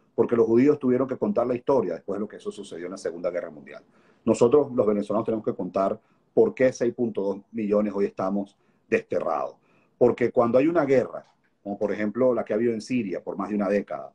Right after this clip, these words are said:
o la invasión que hay, eh, hoy en Ucrania que, que por parte de Rusia, pues se hace mucho más fácil explicar por qué tanta gente huye.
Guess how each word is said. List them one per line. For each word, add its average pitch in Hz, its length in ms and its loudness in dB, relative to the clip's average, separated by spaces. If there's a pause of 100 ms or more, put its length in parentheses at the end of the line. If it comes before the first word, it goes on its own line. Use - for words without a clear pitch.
o 104 100 2
la 107 100 4
invasión 113 800 2
que 104 140 0
hay, 110 380 0 (440)
eh, 95 320 -4
hoy 117 360 4
en 101 140 -4
Ucrania 107 540 -2
que, 90 320 -8
que - 120 -20
por - 160 -8
parte 104 280 0
de 104 100 4
Rusia, 113 420 -2 (360)
pues 113 160 2
se 135 100 6
hace 139 220 2
mucho 156 260 -2
más 139 160 -2
fácil 151 300 0
explicar 104 500 -6 (480)
por 110 140 -2
qué 113 140 -2
tanta 107 340 -4
gente 101 260 -4
huye. 104 320 -6